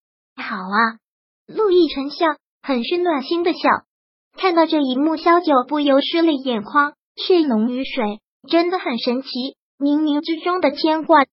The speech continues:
连小雨滴这么小的孩子都有。“好了，小雨滴，叔叔好多了，谢谢你。”小雨滴给陆亦辰融了好了一会儿，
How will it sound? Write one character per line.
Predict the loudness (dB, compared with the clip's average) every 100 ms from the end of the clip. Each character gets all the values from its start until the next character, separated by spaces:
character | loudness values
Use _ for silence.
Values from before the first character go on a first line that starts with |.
| _ -12
连 | -6 -6
小 | 0 0 2
雨 | -2 -2
滴 | -2 -2
这 | -2
么 | -2 0
小 | -2
的 | -2
孩 | -4 -4 -4
子 | -4
都 | -2 -2
有。 | -2 -4 -4 -8 -10 _ _ _ _
“好 | -10 -4
了， | -2 -2 _ _ -4
小 | 0 0
雨 | 0 -2 -2
滴， | -2 -2 _ _
叔 | -2 0
叔 | 0 -2
好 | -2 -2
多 | 0 2
了， | 4 2 0 _ _
谢 | -2
谢 | 2 4 4 2 2
你。” | 0 -2 -4 _ _ _ _ _ -2
小 | 0 0
雨 | -4 -4
滴 | -4 -2
给 | -2
陆 | 0 0
亦 | 0 -2
辰 | -2 0
融 | 2 2
了 | 0
好 | -2 -2 0
了 | 0
一 | -2
会 | -6 -4 -2
儿， | -2